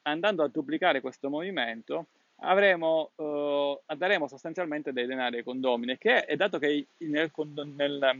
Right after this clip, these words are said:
nel condominio a consuntivo avevo un credito verso condomini, immaginando che questi non avessero pagato le rate,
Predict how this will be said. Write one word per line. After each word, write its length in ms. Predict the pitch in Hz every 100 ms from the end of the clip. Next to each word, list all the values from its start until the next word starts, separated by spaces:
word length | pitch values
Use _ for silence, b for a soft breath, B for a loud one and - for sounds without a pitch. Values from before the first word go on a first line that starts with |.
| 131 135
nel 160 | 139
condominio 400 | - 147 160 139
a 60 | 117
consuntivo 520 | 139 135 160 165 135
avevo 200 | 120 135
un 180 | 139 139
credito 500 | - 170 147 127 120
verso 280 | 123 - 127
condomini, 380 | 131 143 120
immaginando 400 | 113 120 127 139
che 80 | 123
questi 240 | 113 131 131
non 100 | 123
avessero 440 | 127 131 - 117
pagato 300 | 127 135 160
le 120 | 214
rate, 320 | 151 - -